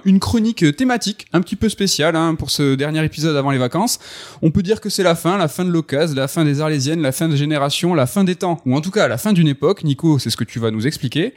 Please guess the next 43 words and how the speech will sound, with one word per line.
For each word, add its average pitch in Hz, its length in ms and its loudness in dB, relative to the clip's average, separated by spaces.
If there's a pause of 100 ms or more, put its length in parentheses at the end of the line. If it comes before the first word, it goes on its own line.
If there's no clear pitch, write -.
(360)
Puis 233 140 4
dans 214 100 4
la 196 80 2
seconde 196 300 0
partie 180 180 -4
de 180 60 -6
l'émission, 185 440 0
nous 151 120 4
reviendrons 160 420 -2
sur 131 240 -2
une 131 160 2
demi-douzaine 202 800 2
de 175 140 2
jeux, 180 220 2
hein. 190 160 -4 (280)
Une 131 140 4
demi-douzaine, 151 500 0
hein, 170 60 0
c'est 160 100 -6
toujours 139 220 -2
l'expression 143 360 -2
un 147 60 4
petit 156 160 -2
peu 226 120 -2
ronflante, 202 440 0
hein, 190 300 2
qui 139 160 -2
va 151 100 0
un 151 80 -2
petit - 120 -12
peu 165 120 -2
gonfler 160 280 -2
un 143 80 2
chiffre. - 300 0 (240)
Moi, 156 180 4
en 180 40 4
l'occurrence, 160 500 -2
cette 123 120 0
demi-douzaine, 135 520 -2
c'est 127 140 -6
même 143 140 2
pas 143 100 0
six, - 400 -2